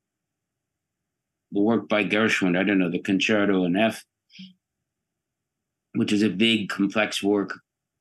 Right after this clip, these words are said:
but it's very jazzy, of course. Um, sometimes the musicians don't quite, uh, they, they don't get the, uh, natu-, the natural schwung, the, the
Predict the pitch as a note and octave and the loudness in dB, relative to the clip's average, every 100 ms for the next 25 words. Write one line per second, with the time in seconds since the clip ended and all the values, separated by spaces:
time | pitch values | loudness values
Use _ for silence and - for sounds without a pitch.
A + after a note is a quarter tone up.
0 | _ - A2 G2 B2 B2 G#2 G#2+ A#2+ G2 | _ -2 0 0 0 2 2 0 0 -2
1 | D#2+ D2+ _ B2 G#2+ E2+ - _ _ _ | -6 -12 _ -2 0 -2 -8 _ _ _
2 | _ _ _ _ _ - G#2 G#2 G2+ F#2+ | _ _ _ _ _ -8 -2 0 0 0
3 | F#2 E2+ - _ - - C3 C#3+ B2 B2 | -2 -4 -12 _ -4 -2 2 2 2 2
4 | B2 B2+ A#2+ B2 A#2 B2+ A#2 B2 A2+ - | 2 0 2 2 2 0 2 0 0 0
5 | C3 B2 - B2+ B2+ A2+ _ - A#2 A2+ | 0 0 -2 0 2 0 _ -2 0 2
6 | G#2+ G#2 G2 _ _ _ _ _ _ _ | 2 0 -6 _ _ _ _ _ _ _
7 | _ _ - - - _ - G#2 F#2+ F#2+ | _ _ -16 -16 -18 _ -8 -4 -4 -4
8 | G#2+ A2 A2 A#2 A2+ - - A#2 A2 - | -6 -4 0 2 0 -2 -4 -2 -2 -2
9 | G2+ F#2+ F2+ - _ _ _ _ _ _ | 2 2 0 -4 _ _ _ _ _ _
10 | _ _ _ _ - F#2 F#2 A2 F#2+ - | _ _ _ _ -4 0 0 -2 -4 -6
11 | - - G2+ G2+ A2+ - - D#2+ G2+ G#2 | -8 0 2 4 2 -2 -4 -2 0 0
12 | A2 - G#2 F#2+ E2+ - A2 B2 G2+ D2+ | 0 0 0 0 0 -2 0 0 0 -2
13 | - _ _ - F2+ E2+ E2 - - - | -8 _ _ -8 -4 -2 -4 -6 -8 -4
14 | F#2+ F2+ F2+ - | -2 -2 -4 -8